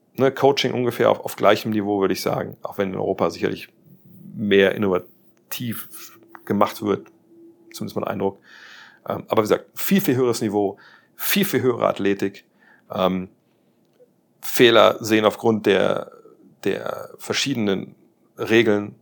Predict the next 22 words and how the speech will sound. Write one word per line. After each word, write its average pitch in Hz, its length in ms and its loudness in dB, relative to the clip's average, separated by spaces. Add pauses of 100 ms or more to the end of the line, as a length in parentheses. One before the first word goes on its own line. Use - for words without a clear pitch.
(100)
einfach 101 240 -6
auch - 80 -6
viel 165 160 0
krasser - 340 4
aus 95 180 0
in 120 60 -6
der 95 100 -6
N 101 100 -8
B 98 260 -4
A. - 40 -16 (500)
Und 135 180 4
die 127 80 -4
Tatsache, 104 480 0
dass 98 200 -2
du - 120 -4
einfach 95 440 -4 (380)
Teams 120 400 -4
hast, - 400 -6 (1400)
die 135 240 -10
im 139 100 -4
Neuaufbau 117 480 4
sind, 120 320 -6